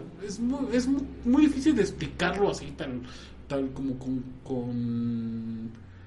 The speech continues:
manzanitas, pero s-,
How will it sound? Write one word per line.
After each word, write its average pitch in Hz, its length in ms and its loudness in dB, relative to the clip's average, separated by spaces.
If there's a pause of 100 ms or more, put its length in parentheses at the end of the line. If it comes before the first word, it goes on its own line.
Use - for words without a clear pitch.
(160)
manzanitas, 139 720 0 (240)
pero 139 460 4 (600)
s-, - 240 -12